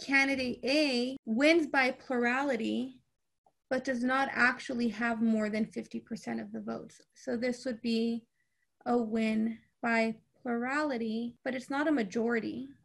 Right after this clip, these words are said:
On the other hand, every majority ends up being a plurality. So in this first example, candidate A has the majority votes, and because this first candidate has a majority,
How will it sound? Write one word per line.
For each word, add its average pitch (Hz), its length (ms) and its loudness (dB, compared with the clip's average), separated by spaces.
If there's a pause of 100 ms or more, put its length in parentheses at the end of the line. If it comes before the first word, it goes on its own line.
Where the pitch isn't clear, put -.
On 285 220 6
the 285 180 4
other 359 360 4
hand, 247 540 2 (240)
every 311 340 8
majority 277 920 4 (120)
ends 302 260 12
up 233 140 8
being 220 240 8
a 214 60 4
plurality. 226 880 8 (600)
So 240 240 12
in 233 120 12
this 220 200 12
first 359 300 12
example, 240 800 12
candidate 247 680 12
A 262 560 12 (280)
has 220 520 12 (220)
the 247 100 12
majority 226 540 12
votes, 262 640 12
and 262 240 12
because 294 840 12 (160)
this 262 280 8
first 262 320 6
candidate 247 520 8
has 240 280 8
a 247 60 10
majority, 247 880 10